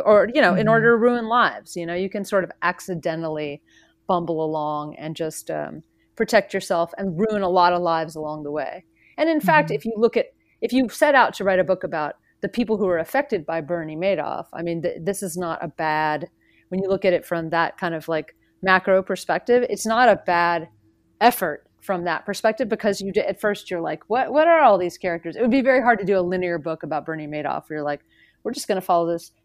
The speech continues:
Speaker 1: nice old couple until, oh, they've lost all their money." You know, it would be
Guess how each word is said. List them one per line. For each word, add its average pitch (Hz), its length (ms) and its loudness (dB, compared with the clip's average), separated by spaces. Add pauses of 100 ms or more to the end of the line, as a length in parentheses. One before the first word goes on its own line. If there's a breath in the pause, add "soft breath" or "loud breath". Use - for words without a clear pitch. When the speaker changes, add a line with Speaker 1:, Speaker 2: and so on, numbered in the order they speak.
(140)
Speaker 1:
nice 240 240 0
old 226 220 -2
couple 175 600 -2
until, 185 340 0
oh, - 260 6
they've 196 200 4
lost 185 380 2
all 208 100 4
their 202 140 0
money." 185 420 -4 (360 soft breath)
You 254 160 6
know, 220 140 0
it 202 160 2
would 214 100 0
be 202 300 2